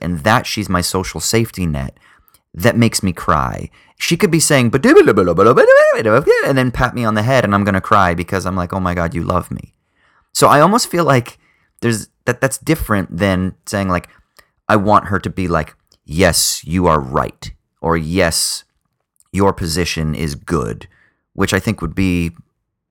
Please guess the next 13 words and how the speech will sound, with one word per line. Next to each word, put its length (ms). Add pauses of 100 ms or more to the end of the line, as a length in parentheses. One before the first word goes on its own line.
more 320
of, 80
like, 160
that 180
one-to-one 1000 (500)
thing 220
in 80
this 160
case 240
study 280
of, 80
like, 200
the 340